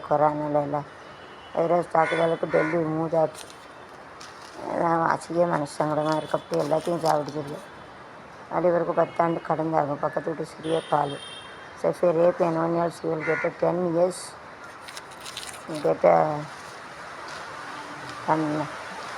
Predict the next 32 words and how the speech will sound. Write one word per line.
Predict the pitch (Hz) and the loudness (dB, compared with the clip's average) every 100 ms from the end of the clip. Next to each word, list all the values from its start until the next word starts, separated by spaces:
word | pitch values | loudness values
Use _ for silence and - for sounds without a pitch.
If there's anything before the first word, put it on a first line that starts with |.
| - - - - | -10 -10 -10 0
ten | 170 185 | 2 6
years, | 185 190 | 6 6
you | 185 | 4
will | 165 175 | 4 4
get | - | 6
a | 170 165 | 6 6
punishment. | 160 160 - 151 143 | 2 2 -2 -2 0
పది | 165 156 - | 2 2 4
వర్షం. | 165 143 175 165 - - - - - - | 4 4 -2 -4 -6 -10 -10 -8 -8 -2
ఎవరైనా | 165 165 170 170 | 4 6 6 4
కొడితే | 160 151 180 160 | 2 4 4 4
పది | 151 170 | 2 2
వర్షం | 156 - 170 151 | 2 2 0 0
దండన. | 139 143 143 - 156 | -2 -2 -4 -4 -6
ఓకే, | 151 160 156 165 | -2 0 0 -2
इसका | - 175 160 - - - - - | 4 4 4 2 -8 -8 -8 0
बराबर | 165 175 175 180 | 4 6 6 4
है, | 180 160 | 2 6
दस | 170 170 - | 6 6 4
साल | 165 170 | 4 6
का | 185 175 | 6 6
उनको | 170 165 165 | 2 2 2
दंडन | 156 160 160 156 | 4 2 2 0
मिलता | 139 - | -4 -4
है। | 165 - - - - - - - - - - | -4 -4 -6 -6 -8 -8 -8 -8 -8 -6 -6
हम्म, | - 160 160 160 165 170 - - - - - - - - - - - - - - - - - - - - | -4 -2 0 0 0 -2 -4 -6 -6 -6 -6 -8 -8 -8 -8 -8 -8 -8 -6 -8 -8 -6 -6 -6 -6 -2
हजरा | 143 170 180 175 | 0 4 4 6
पे | 175 160 | 4 4
भी | 165 - | 0 0
चेक | 165 - | 0 0
करने | 151 151 151 | -2 0 0
वाले। | 147 | 0